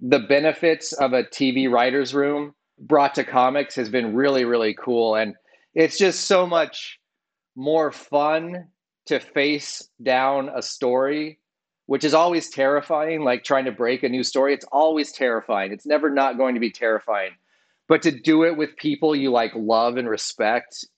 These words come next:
in the room, and you're all together trying to get it done, it's just so much more fun to work that way. And I think that what you get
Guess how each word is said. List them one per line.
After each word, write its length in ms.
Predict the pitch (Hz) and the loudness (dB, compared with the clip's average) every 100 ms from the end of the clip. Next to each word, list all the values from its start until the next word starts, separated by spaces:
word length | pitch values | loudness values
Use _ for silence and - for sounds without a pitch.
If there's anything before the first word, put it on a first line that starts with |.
| _ _ | _ _
in 280 | 131 127 127 | -2 0 2
the 100 | 120 | 2
room, 480 | 113 117 123 135 127 | 2 0 0 0 -2
and 120 | 113 | 0
you're 200 | 117 107 | 0 2
all 580 | 117 120 123 123 127 _ _ - | 4 4 4 2 -2 _ _ -4
together 560 | 147 113 127 120 127 123 | -2 2 2 2 0 -2
trying 340 | - 123 120 | 0 0 0
to 60 | 113 | -2
get 120 | 117 | -2
it 160 | 110 117 | -2 0
done, 360 | 107 117 127 - _ _ _ _ | 0 0 -6 -14 _ _ _ _
it's 180 | 131 127 | -6 -4
just 160 | 151 - | -4 0
so 100 | 170 | 2
much 220 | 160 - | 0 -2
more 220 | 139 131 | -2 -2
fun 400 | - 123 127 139 | 0 0 0 -2
to 100 | 151 | -2
work 220 | 147 151 | 0 0
that 180 | 165 147 | 0 0
way. 320 | 151 151 147 _ _ _ _ - | 0 -2 -4 _ _ _ _ -4
And 100 | 131 | 0
I 100 | 135 | 0
think 280 | 131 156 139 | 0 0 0
that 100 | 135 - _ | -6 -8 _
what 260 | 139 151 135 | 0 0 0
you 100 | 120 | 0
get 180 | 131 | 0